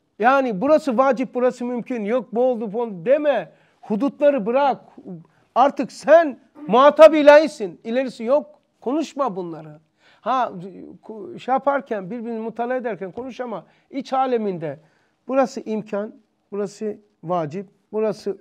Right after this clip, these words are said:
adem, burası vücut. Bırak bura-, buralarda meşgul olma. İç aleminde muhatab-ı ilahi keyfini yaşa. Muhatab-ı ilahi.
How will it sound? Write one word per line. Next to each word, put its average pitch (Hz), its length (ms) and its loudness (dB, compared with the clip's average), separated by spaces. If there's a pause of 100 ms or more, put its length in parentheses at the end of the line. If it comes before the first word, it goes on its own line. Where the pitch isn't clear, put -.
(100)
adem, 190 380 -4 (160)
burası 175 520 -8
vücut. 185 240 -14 (140)
Bırak 233 260 -8 (100)
bura-, 220 300 -14
buralarda 226 480 -12
meşgul 226 340 -18
olma. 214 340 -18 (840)
İç - 220 -12
aleminde 180 760 -10 (120)
muhatab-ı 190 640 -12
ilahi 180 720 -14
keyfini 175 560 -16
yaşa. - 580 -16 (1120)
Muhatab-ı 175 580 -8
ilahi. 143 540 -14